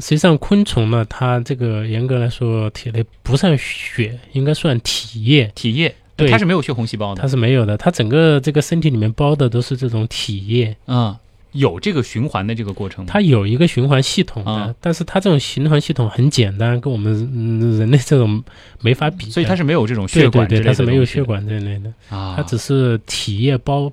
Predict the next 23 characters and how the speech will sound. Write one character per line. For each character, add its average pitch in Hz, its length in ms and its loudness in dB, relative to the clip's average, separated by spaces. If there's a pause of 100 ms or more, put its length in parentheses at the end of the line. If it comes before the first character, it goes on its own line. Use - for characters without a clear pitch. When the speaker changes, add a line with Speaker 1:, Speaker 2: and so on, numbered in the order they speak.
Speaker 1:
包 160 140 0
裹 131 140 0
的 107 140 -2
一 113 100 0
些， 113 300 -2
就 110 100 -4
是 113 80 -8
说 117 160 -4
器 - 180 -4
官。 113 320 -2 (1300)
Speaker 2:
一 214 180 0
分 226 340 2
钟 240 240 0
二， 247 160 4 (280)
他 135 340 0
说， 104 420 -6 (520)
有 95 120 -2
没 143 120 0
有 190 80 0
那 175 100 -2
种 98 160 -8
特 - 220 -4
别 123 200 0